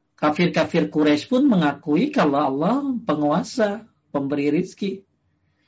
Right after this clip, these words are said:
Jadi tidak cukup tauhid itu hanya tauhid rububiyah. Jadi kalau kita hanya tauhidnya tauhid rububiyah, nggak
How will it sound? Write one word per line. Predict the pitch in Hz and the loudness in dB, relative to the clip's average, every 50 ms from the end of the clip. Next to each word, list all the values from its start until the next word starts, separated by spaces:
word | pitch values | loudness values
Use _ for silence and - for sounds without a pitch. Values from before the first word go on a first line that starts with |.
| _ _ _ _ _ | _ _ _ _ _
Jadi | - 143 139 131 120 120 127 127 131 135 147 175 220 247 247 320 311 - - _ _ _ _ _ _ _ _ _ _ _ _ _ _ _ _ _ _ | -4 -4 -2 -2 -4 -4 -6 -4 -2 -2 0 0 2 0 0 -2 -6 -12 -20 _ _ _ _ _ _ _ _ _ _ _ _ _ _ _ _ _ _
tidak | - 160 156 156 151 - | -2 0 0 0 0 0
cukup | - 247 247 - 311 302 - - | -2 -4 -2 0 0 0 0 2
tauhid | 196 185 180 170 170 180 180 180 | 2 2 2 2 2 0 0 0
itu | 196 185 - 277 285 | -2 -2 0 0 2
hanya | 262 226 180 156 156 151 - | 2 2 2 2 0 -2 -2
tauhid | - 156 151 151 170 226 226 - | 0 0 2 2 2 0 0 0
rububiyah. | 226 233 202 233 220 240 277 - 427 370 254 233 226 220 - - _ _ _ _ _ _ _ _ _ _ _ _ _ _ _ _ _ _ _ _ _ _ _ _ _ | 0 0 0 0 0 2 2 2 2 2 2 0 0 -4 -10 -16 _ _ _ _ _ _ _ _ _ _ _ _ _ _ _ _ _ _ _ _ _ _ _ _ _
Jadi | - 160 170 254 254 | -8 -6 -4 -4 -2
kalau | - 226 190 196 190 | 0 2 2 2 2
kita | 180 - 269 277 339 320 | 2 0 0 0 2 2
hanya | 285 262 214 185 175 175 175 | 4 4 4 4 4 2 2
tauhidnya | 180 175 175 175 208 247 - - 233 196 - | 2 2 2 2 2 0 0 0 0 0 2
tauhid | 190 180 151 170 165 - | 2 0 2 0 0 0
rububiyah, | 180 160 151 143 147 - 131 135 139 170 208 240 254 | 0 -2 0 0 0 -2 0 0 0 2 2 2 2
nggak | 233 165 139 | 0 0 0